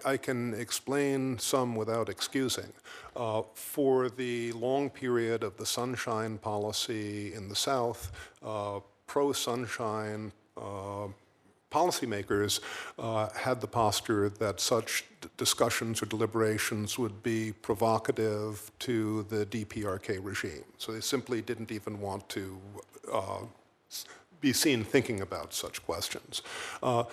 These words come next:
there's also been, um, there has been a very reactive tendency in our approach to North Korean policy. We respond.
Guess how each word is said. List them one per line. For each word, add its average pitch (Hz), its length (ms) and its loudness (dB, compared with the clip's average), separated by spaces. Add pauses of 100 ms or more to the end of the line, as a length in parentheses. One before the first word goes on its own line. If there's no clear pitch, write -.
(160)
there's 131 260 10
also 139 500 6
been, 131 540 2
um, 120 640 0 (720)
there 151 120 10
has 139 160 6
been 143 220 4
a 113 120 2
very 123 320 4
reactive 107 880 0 (180)
tendency 101 960 -2 (140)
in 120 160 -2
our 107 180 2
approach 104 560 0
to 107 180 0
North 95 300 -2
Korean 95 540 -4 (140)
policy. 101 440 -4
We 113 160 2
respond. 104 720 0